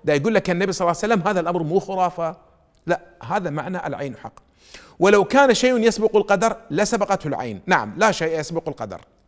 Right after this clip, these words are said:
إلا شيء، إلا شيئا واحدا، الدعاء. يقول النبي صلى الله عليه وسلم: "لا يرد القدر إلا الدعاء". ممكن الدعاء يرد القدر؟ ممكن. القدر نوعان: قدر محتم، هذا الدعاء لا يرده،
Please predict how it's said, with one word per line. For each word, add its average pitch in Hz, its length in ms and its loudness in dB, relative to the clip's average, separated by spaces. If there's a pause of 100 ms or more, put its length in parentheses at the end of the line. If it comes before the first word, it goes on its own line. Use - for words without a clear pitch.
إلا 139 180 -2
شيء، 139 260 -10 (600)
إلا 151 120 0
شيئا 147 260 -6
واحدا، 98 320 -12 (560)
الدعاء. 135 360 -4 (680)
يقول 175 300 2
النبي 156 360 0
صلى 151 220 -4
الله 143 120 -4
عليه 143 100 -4
وسلم: 185 260 -6 (180)
"لا 156 260 -2
يرد 151 280 -4
القدر 175 340 -6
إلا 127 180 -10
الدعاء". 101 320 -12 (1200)
ممكن 185 320 -4
الدعاء 156 360 4
يرد 143 200 -2
القدر؟ 147 340 -4 (380)
ممكن. 180 280 -10 (520)
القدر 180 300 0
نوعان: 120 380 -6 (1000)
قدر 214 240 4
محتم، 143 600 -6 (240)
هذا 214 180 -4
الدعاء 135 340 -2
لا 156 80 -6
يرده، 98 300 -14